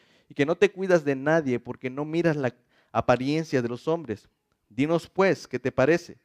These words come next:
¿Es lícito dar a-, tributo a César o no?' Pero Jesús, conociendo la malicia de ellos, les dijo, '¿Por qué me tientan, hipócritas? Mostra-, muéstrenme la moneda del tributo.' Y ellos le presentaron un denario. Entonces les dijo,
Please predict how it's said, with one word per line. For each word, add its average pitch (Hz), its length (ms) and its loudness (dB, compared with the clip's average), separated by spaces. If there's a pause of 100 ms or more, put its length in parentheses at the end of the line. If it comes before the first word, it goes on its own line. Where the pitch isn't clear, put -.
(240)
¿Es 147 220 2
lícito 190 420 0
dar 170 160 4
a-, 160 160 2 (120)
tributo 156 440 0
a 135 80 4
César 160 580 2
o 123 120 -2
no?' 127 280 -4 (520)
Pero 131 160 2
Jesús, 151 320 -2
conociendo 175 440 -2
la 156 120 2
malicia 147 360 -2
de 147 100 0
ellos, 151 180 -2
les 123 200 -4
dijo, 139 400 -8 (280)
'¿Por 135 200 2
qué 170 120 0
me 190 160 -2
tientan, 160 560 -2
hipócritas? 135 640 -6 (560)
Mostra-, 135 420 0
muéstrenme 175 540 0
la 151 140 2
moneda 151 420 4
del 147 160 0
tributo.' 156 540 -2 (760)
Y 127 140 2
ellos 175 180 6
le 180 80 2
presentaron 156 540 -2
un 151 100 -8
denario. 143 460 0 (140)
Entonces 147 360 -2
les 139 160 0
dijo, 143 340 -8